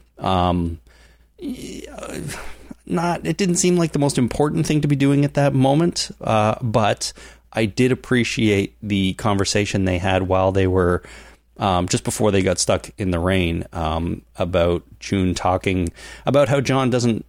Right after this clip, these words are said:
really know who she is, and she's worried that he wouldn't like, um,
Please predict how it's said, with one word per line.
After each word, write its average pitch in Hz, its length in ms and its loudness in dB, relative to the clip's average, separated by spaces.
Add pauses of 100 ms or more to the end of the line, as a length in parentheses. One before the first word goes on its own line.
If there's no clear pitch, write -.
really 110 300 4
know 101 240 4
who 101 160 4
she 90 260 0
is, 92 220 4
and 87 160 -2
she's 92 220 -4
worried 92 220 2
that 87 120 0
he 92 100 0
wouldn't 92 400 0
like, 87 440 -2 (500)
um, 85 640 -2